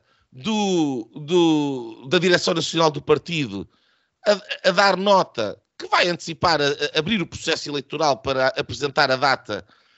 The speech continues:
eh, das diretas para dia quatro de dezembro, com a alternativa de ser dia oito.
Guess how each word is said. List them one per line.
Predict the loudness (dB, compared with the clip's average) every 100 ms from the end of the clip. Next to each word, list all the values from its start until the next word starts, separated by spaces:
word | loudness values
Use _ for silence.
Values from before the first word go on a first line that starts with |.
| _ _
eh, | 2 4 2 0 -2
das | -4 -4
diretas | -2 -4 -4 -6 -10
para | -10 -10
dia | -6 -4
quatro | 0 0 0 -8 -10
de | -10
dezembro, | -10 -4 -2 -2 -4
com | 0
a | 0
alternativa | 0 -6 -14 -12 -12
de | -10
ser | -8
dia | -4 -2
oito. | 0 0 -2 -6 -20